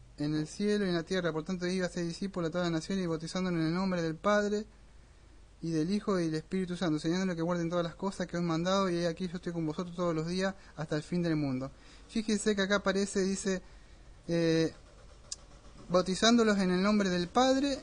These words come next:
ahí está de nuevo, "el Hijo y el Espíritu Santo", aparecen las tres, ¿no?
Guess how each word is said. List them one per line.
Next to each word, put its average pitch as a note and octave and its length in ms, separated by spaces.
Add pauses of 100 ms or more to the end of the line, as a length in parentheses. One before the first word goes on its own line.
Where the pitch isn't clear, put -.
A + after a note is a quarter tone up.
ahí E3 100
está F#3 120
de F#3 100
nuevo, D#3+ 240 (520)
"el A3 160
Hijo C4 360 (220)
y F#3+ 120
el F3 100
Espíritu F3+ 420
Santo", D3+ 300
aparecen E3+ 460
las D#3+ 180
tres, C#3+ 240
¿no? G#3+ 260